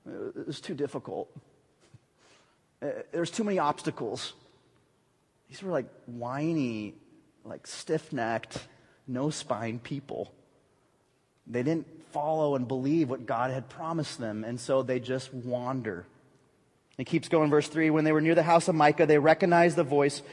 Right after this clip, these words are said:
of the young man, the Levite, and they turned aside there and said to him, 'Who brought you here? And what are you doing in this place? And what do you have here?' And he said to them, 'Thus and s-,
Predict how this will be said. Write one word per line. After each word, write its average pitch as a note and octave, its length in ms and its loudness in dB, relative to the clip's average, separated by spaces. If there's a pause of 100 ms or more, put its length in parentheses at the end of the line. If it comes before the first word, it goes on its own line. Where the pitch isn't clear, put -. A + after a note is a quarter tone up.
(120)
of C#3+ 140 6
the C#3+ 80 6
young C#3+ 240 4
man, C#3+ 240 4
the C3+ 80 4
Levite, C#3 480 6
and C#3+ 100 2
they C#3+ 80 2
turned G3 360 0
aside C#3 400 6
there C#3 240 6 (260)
and D#3 140 2
said E3 180 8
to D#3 80 4
him, D#3 220 4
'Who A#3 400 -2 (260)
brought F#3+ 400 4
you C3 180 2
here? G#2 460 -4 (560)
And F3+ 140 4
what A#3 140 10
are C4+ 40 6
you B3+ 120 6
doing G3 340 6
in F3 160 2
this D#3+ 140 2
place? G#3 400 4
And D3+ 120 2 (380)
what A3 200 6
do D#4+ 100 -2
you B3 80 4
have A3+ 340 4
here?' A#2+ 300 2
And C#3 100 2
he D3+ 60 2
said G#3 320 8
to A3+ 80 6
them, D3+ 280 4
'Thus F3 480 6 (380)
and C#3+ 220 0
s-, - 180 -12